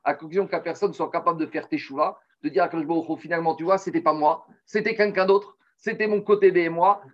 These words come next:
Maintenant, moi, je redeviens mon côté Adam. C'est ça que dit la Torah. Adam, qui a crivé Mikem. Lorsqu'à personne, il veut plus être B M A, il veut redevenir Adam,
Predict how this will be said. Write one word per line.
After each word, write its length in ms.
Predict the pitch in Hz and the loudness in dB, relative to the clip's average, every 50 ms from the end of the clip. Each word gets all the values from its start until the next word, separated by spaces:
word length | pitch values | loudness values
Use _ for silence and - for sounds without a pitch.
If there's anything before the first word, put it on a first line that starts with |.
| _ _ | _ _
Maintenant, 840 | 151 180 196 196 - 180 240 254 247 214 208 214 214 208 185 - - | -2 0 0 0 0 2 4 4 6 6 6 4 4 2 0 -2 -6
moi, 240 | 170 180 202 220 226 | -2 2 4 6 6
je 140 | 190 165 190 | 6 4 4
redeviens 500 | 180 190 185 160 170 175 160 175 208 196 | 2 2 2 0 0 -2 0 0 0 0
mon 160 | 185 175 156 - | 0 -2 -4 -4
côté 360 | - 170 165 170 180 175 - | -4 -2 -2 -2 -2 -2 0
Adam. 420 | 147 147 143 151 139 127 110 98 - | 0 2 4 4 2 2 0 -4 -12
C'est 100 | _ - | _ -12
ça 160 | 135 135 196 190 | -4 -4 -4 -2
que 40 | |
dit 120 | 165 165 160 | -2 -2 0
la 100 | 156 151 | 0 0
Torah. 280 | 147 143 135 - - - | 2 2 0 0 2 2
Adam, 560 | 147 160 160 151 180 208 262 339 320 262 - _ _ _ _ _ _ _ - | 2 2 4 6 6 6 6 4 2 -4 -12 _ _ _ _ _ _ _ -2
qui 140 | 190 202 | 0 2
a 60 | 180 165 | 2 0
crivé 300 | - - 185 196 175 175 | 0 -4 -6 -6 -4 -4
Mikem. 400 | 175 156 - 160 160 135 107 - - _ _ _ _ - | -6 -6 -2 -2 -2 -2 -2 -6 -12 _ _ _ _ -2
Lorsqu'à 360 | 143 202 202 208 - 233 214 | 2 2 2 4 2 0 0
personne, 400 | 214 226 - - - 226 214 202 | 0 -2 -4 -2 0 0 2 4
il 40 | 185 | 4
veut 140 | 190 190 190 | 4 4 4
plus 140 | 185 233 240 | 2 2 2
être 140 | 226 196 | 2 4
B 60 | 175 202 | 6 8
M 180 | 202 196 196 | 8 8 8
A, 160 | 190 175 165 | 6 4 4
il 80 | 151 147 | 2 0
veut 80 | 156 160 | -2 -4
redevenir 400 | 165 147 180 196 190 185 - - | 0 2 2 2 2 0 -2 0
Adam, 420 | 151 156 147 175 214 254 262 220 | 0 0 4 4 4 4 4 0